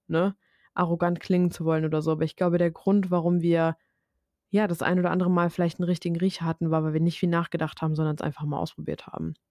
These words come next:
Und ich glaube, das ist so, das, ja, ich sag immer, wenn ich den Leuten irgendwie was mit auf den Weg geben kann, dann ist es manchmal so dieses einfach machen.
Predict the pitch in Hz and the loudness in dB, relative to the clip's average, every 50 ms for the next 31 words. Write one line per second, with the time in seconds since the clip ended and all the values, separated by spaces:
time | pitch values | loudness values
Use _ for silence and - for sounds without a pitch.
0 | _ _ - 170 160 147 - - 165 156 151 160 160 160 156 - 160 165 - - | _ _ -4 -4 -4 -4 -4 -4 -4 -2 -2 -2 -4 -4 -4 -4 -8 -10 -8 -4
1 | - 160 156 156 156 160 _ _ _ _ _ _ _ _ _ _ _ _ _ _ | -2 -2 0 0 -2 -4 _ _ _ _ _ _ _ _ _ _ _ _ _ _
2 | _ - 190 180 - - - - - _ _ _ - - 202 208 208 208 196 - | _ -2 -2 -2 -2 -4 -14 -20 -20 _ _ _ -10 -4 0 0 2 2 0 0
3 | 214 208 220 208 208 208 196 214 208 214 214 - 196 190 180 185 190 185 190 - | -2 0 2 2 2 2 2 2 0 0 0 0 0 0 2 2 0 0 -2 0
4 | 185 185 180 175 170 175 - - 180 - - 165 - 175 175 165 185 175 - 165 | 0 0 0 0 0 -2 -2 -2 -4 -2 -4 -4 -2 -2 -2 0 -2 -2 0 -2
5 | 165 160 160 - - 170 165 160 160 160 165 156 - 175 - - 160 160 165 - | -2 -2 -2 -4 -4 -4 -2 -2 -2 -2 -4 -6 -6 -8 -8 -6 -4 -4 -4 -4
6 | - 170 160 156 156 156 156 156 147 156 156 156 160 160 - - 165 156 - - | -4 -4 -2 -2 -2 -2 -2 -2 -2 -2 -4 -4 -6 -8 -6 -4 -4 -4 -4 -6
7 | 151 - 151 165 - - 143 139 131 | -6 -4 -4 -4 -2 -4 -6 -8 -8